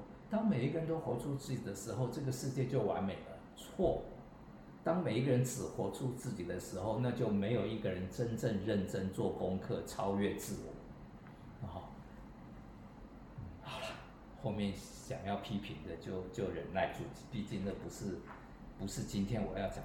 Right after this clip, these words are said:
的重点。啊，所以就像我已经一再重复的，我的自己被设定的完整的通道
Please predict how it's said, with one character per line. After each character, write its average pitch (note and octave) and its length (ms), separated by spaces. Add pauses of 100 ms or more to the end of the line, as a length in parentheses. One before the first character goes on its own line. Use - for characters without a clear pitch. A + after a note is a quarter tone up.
的 - 160
重 - 160 (140)
点。 - 120 (880)
啊， G2 120 (320)
所 - 180
以 F3 340 (680)
就 F3+ 120
像 D3+ 240
我 A#2 120
已 G2 140
经 G#2 200 (100)
一 G2+ 80
再 A2 220
重 - 240
复 G#2 200
的， - 1080
我 G#2 340
的 G#2+ 300 (1120)
自 F3 340
己 - 320
被 B2+ 160
设 - 340 (140)
定 G#2 220
的 F#2 140
完 F#2 260
整 D#2+ 180
的 E2 120
通 C3+ 300
道 E3 260